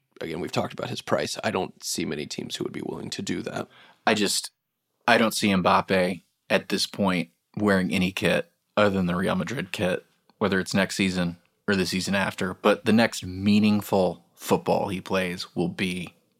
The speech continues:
Speaker 2: with Real Madrid. You know, it, it really, really would take an extraordinary, um, pitch from a manager or, you know, an offer or something of that nature to go into anywhere else. I mean,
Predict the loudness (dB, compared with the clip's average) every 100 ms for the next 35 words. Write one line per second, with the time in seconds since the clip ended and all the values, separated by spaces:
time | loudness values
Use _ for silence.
0 | -4 -4 0 0 0 -2 -2 -2 -2 -4
1 | _ -20 -20 -20 -20 -20 -20 _ 0 2
2 | 2 0 -4 -2 2 0 0 0 4 6
3 | 6 4 2 2 4 4 0 0 0 0
4 | -2 -4 -4 -4 -2 2 2 2 2 2
5 | 0 -6 -12 _ _ -20 -20 -20 -20 -2
6 | 0 2 0 -4 -10 _ -2 2 2 2
7 | -4 -4 _ _ _ 0 2 4 4 2
8 | 2 2 2 0 -2 -4 -6 -8 -12 -4
9 | -2 2 4 4 4 2 2 2 -2 -2
10 | -2 -2 -2 -4 -4 -4 -6 -8 -18 _
11 | _ _ _ _ _ _ 2 6 6 6
12 | 4 4 6 6 6 4 -2 -8 -2 2
13 | 4 4